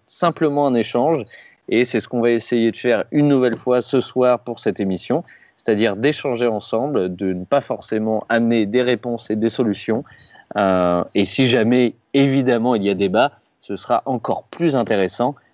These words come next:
Euh, voilà. Alors que Rémi, euh, Rémi nous annonce qu'il est parti, il a une urgence à gérer. Mais en tout cas, on va se lancer dans le vif du sujet, les amis, qui est donc vivre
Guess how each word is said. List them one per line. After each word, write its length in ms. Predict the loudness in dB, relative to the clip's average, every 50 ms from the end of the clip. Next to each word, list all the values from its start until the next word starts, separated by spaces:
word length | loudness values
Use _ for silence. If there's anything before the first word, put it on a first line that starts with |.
| _ -8 -4
Euh, 600 | -2 0 0 0 0 0 -2 -2 -4 -4 -4 -4 -4 -6 -8 -10 -12 -16 -20 _ -20 -20 _
voilà. 300 | -4 0 0 0 0 -2 -6 _ _ _ _ -20 -20 -20 _ _ _ _ _ _ -2
Alors 240 | 0 0 0 2 2
que 80 | 2
Rémi, 520 | 2 4 4 2 2 2 2 0 0 0 -2
euh, 300 | 0 0 2 2 2 2
Rémi 340 | 2 0 0 0 -2 -4 -4
nous 180 | -2 -2 0 0
annonce 240 | -2 -2 -2 -4 -2
qu'il 100 | -2 0
est 40 |
parti, 260 | 0 0 -2 -2 -2 -6
il 80 | -4
a 40 | -4
une 120 | -4 -2
urgence 420 | 0 -2 -2 -2 -2 -4 -4 -2 -2
à 60 | -2
gérer. 320 | 0 0 2 2 0 0 -2 -8 -20 _ _ -6
Mais 60 | -4 -2
en 40 | -2
tout 140 | -2 -2 0
cas, 140 | 2 2
on 80 | 2 2
va 100 | 2 0
se 160 | 0 0 -2
lancer 320 | 0 0 0 0 0 0 2
dans 120 | 2 0
le 80 | 0 0
vif 200 | 0 0 0 0
du 100 | 0 -2
sujet, 440 | -2 0 0 -2 0 2 2 2
les 180 | 4 4 2 2
amis, 300 | 2 0 0 -2 -4 -4 -8 -12 -16 -14 -12 -10 -10 -8
qui 220 | -4 -2 2 2 4
est 140 | 2 2 -2 -8 _ _ _ _ -20 -20 _ -12
donc 400 | -12 -6 -2 2 2 2 2 0 -2 -8 -14 -12
vivre 500 | -8 -6 -2 0 2 2 2 2 2 0